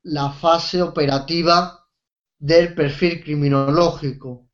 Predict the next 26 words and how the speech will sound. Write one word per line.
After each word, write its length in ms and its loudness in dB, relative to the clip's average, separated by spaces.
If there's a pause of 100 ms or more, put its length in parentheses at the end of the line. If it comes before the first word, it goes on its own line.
A 140 -8
partir 380 -4
de 80 0
las 200 0
evidencias 600 -4
del 160 -4
comportamiento 1080 -2
en 80 -4
la 100 -4
escena 360 -2
del 220 -4
crimen, 520 -2 (760)
el 160 4
profiler 760 4
va 160 6
a 60 4
realizar 520 2
un 120 -2
análisis 840 0
de 220 0
toda 320 -4
esa 180 -8
información, 960 -4 (460)
tratando 460 0
de 100 4
identificar 960 2